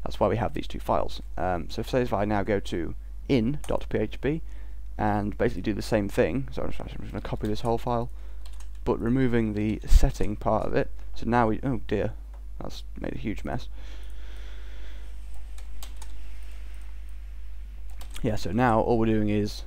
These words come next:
starting a new session and then trying to output this variable, um, like so.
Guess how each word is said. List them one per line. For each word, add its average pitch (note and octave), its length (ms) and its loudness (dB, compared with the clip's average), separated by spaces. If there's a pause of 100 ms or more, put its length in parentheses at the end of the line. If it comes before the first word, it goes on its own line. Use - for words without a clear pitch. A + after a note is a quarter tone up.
starting A#2+ 380 6
a - 20 0
new G#2 180 0
session A2 460 -2 (520)
and G2+ 280 -2
then F#2 260 0 (100)
trying A2+ 340 -2
to G2+ 220 -2
output - 300 -2
this - 140 -4
variable, E2 560 0 (580)
um, G#2 460 0 (1040)
like - 100 -6
so. - 220 0